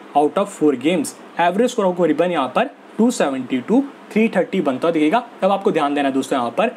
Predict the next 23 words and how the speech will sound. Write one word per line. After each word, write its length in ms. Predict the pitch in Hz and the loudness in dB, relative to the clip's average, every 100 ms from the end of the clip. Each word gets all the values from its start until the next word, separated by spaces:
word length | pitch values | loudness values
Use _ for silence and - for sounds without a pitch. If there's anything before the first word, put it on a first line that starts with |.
| - | -4
कि 80 | 208 | 0
last 420 | 170 165 202 233 | 2 4 2 0
चार 200 | - 208 | -2 -2
matches 260 | 202 190 190 | -2 -4 -2
में 60 | 185 | -2
यहाँ 80 | |
पे 100 | 196 208 | -2 -2
क्या 200 | 202 208 | -2 -2
कहानी 300 | 156 151 151 | -2 0 0
रची 260 | 127 - | 0 -4
थी, 120 | 110 120 | -6 -4
ठीक 180 | 185 | 0
है। 120 | 160 - - - - - - - 175 | -2 -4 -12 -20 -20 -20 -20 -8 -6
अब 100 | 165 | -2
देखो 180 | 139 | -2
यहाँ 160 | 117 104 | -2 -4
पर 180 | - 104 - - - - - - - - | -8 -10 -12 -20 -20 -20 -20 -20 -20 0
Last 240 | 151 208 - | 2 2 0
चार 140 | 170 | -2
matches 200 | 143 139 | -2 -4
के 100 | - | -6
अंदर 120 | 117 | -4
ना 120 | 135 | -4